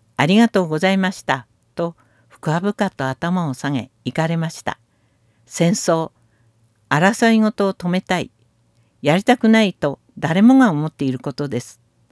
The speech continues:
今の若い世代の皆さんが、音楽、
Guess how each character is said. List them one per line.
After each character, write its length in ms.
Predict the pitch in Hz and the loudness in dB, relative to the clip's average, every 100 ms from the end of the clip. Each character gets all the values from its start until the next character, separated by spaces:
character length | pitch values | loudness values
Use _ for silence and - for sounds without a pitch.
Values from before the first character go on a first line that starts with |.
| _ _ _ | _ _ _
今 300 | 180 190 170 | -2 0 2
の 100 | 147 | 0
若 240 | 151 214 | -2 0
い 60 | 202 | 0
世 160 | - 190 | 0 0
代 180 | 180 | 0
の 100 | 156 | -2
皆 280 | 147 151 175 | -2 -2 -4
さ 160 | - 160 | -4 -6
ん 100 | 147 | -4
が、 200 | 135 131 _ _ _ _ | -6 -8 _ _ _ _
音 300 | - 190 175 | 0 2 2
楽、 380 | 143 135 147 139 | 0 -4 -8 -10